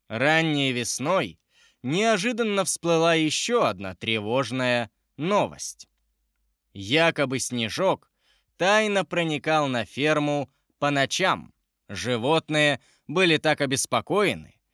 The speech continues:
что едва могли уснуть в своих стойлах. Рассказывали, что каждую ночь он под покровом темноты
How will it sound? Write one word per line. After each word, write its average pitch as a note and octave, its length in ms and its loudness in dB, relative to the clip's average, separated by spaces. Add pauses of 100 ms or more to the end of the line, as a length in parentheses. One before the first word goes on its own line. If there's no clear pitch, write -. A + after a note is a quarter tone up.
(180)
что - 220 -4
едва F3+ 360 2
могли D#3 260 2
уснуть C3+ 500 -4
в - 60 -8
своих B2 400 -2
стойлах. A2 720 -4 (160)
Рассказывали, B2 1080 0 (360)
что E3 300 0
каждую E3+ 600 2
ночь E3+ 540 -2 (320)
он E3 340 2
под C#3+ 240 -2
покровом C#3 560 0
темноты B2+ 800 -4